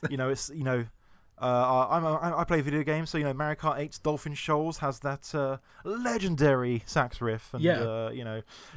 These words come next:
Speaker 1: doesn't even hold a candle to that, crikey. Um, but this song was pretty, pretty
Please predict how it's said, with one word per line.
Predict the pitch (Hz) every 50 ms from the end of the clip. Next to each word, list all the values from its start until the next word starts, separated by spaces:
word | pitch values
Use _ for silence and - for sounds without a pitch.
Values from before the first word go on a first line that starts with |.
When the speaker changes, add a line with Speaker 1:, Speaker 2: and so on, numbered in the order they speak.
| -
Speaker 1:
doesn't | - 262 254 226 202 196
even | 196 190 190 180 180
hold | 175 196 185
a | 165
candle | - - - 151 143 131 117 107 104
to | - - 107 98
that, | 95 101 107
crikey. | - - 131 120 107 - - 101 92 - - - - - - - - - _ _ -
Um, | - 123 123 123 123 123 120 - _
but | - 143 135
this | 151 143
song | - - 160 147 131 113 101 95 -
was | - 185 175 160 - - - - - _ -
pretty, | 190 180 165 147 131 117 - - - _ - _
pretty | - 170 151 147 139 127